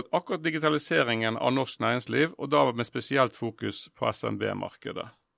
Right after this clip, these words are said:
Digital Norway er blant annet eid av Avinor, D N B, D N V, Posten, Sintef og Equinor, for å nevne noen. Og Liv Dingsør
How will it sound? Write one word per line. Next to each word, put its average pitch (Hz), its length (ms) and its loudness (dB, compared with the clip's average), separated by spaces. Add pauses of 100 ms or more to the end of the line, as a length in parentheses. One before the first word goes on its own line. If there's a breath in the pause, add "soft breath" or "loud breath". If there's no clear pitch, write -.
Digital 175 480 2
Norway 160 380 8
er 160 160 2
blant 139 240 0
annet 139 240 -2
eid 123 160 4
av 117 160 2
Avinor, 123 560 0 (240)
D 127 240 -2
N 113 240 2
B, 131 140 4 (420)
D 113 240 -2
N 101 240 0
V, 160 240 4 (560)
Posten, 139 560 -4 (160)
Sintef 139 800 0
og 120 240 0
Equinor, 107 480 -6 (100)
for - 160 -4
å 113 140 -2
nevne 110 180 0
noen. 101 240 -4 (300)
Og 120 80 -4
Liv 131 240 2
Dingsør 151 480 2